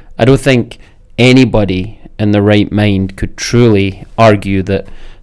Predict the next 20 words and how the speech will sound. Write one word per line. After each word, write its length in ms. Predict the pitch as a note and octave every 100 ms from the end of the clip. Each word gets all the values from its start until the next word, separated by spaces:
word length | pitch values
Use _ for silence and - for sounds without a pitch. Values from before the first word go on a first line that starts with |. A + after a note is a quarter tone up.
| -
um, 540 | G#2 G#2 G2+ G2+ F#2+ - - - - -
it, 180 | A2 -
we 100 | A#2
have 180 | A2 G#2
a 40 | G2
perfect 400 | G#2 F#2 - -
system 400 | F#2+ - F#2 F#2+
now. 180 | F2+ - - - -
The 80 | -
fact 360 | - A2 G#2 -
that 220 | G2+ - - - _ - - _ _ _ - - -
background 480 | A2 A2 A#2 A2 G#2
checks 440 | - G#2+ G2+ -
and 100 | G2+
secondary 400 | - A2 G#2+ G#2
markets 500 | G2+ G2 G2 - -
and 100 | G#2 F#2
stuff 280 | G2 F#2+
exist, 600 | - - C#3 A2+ - -
like, 240 | - F#2+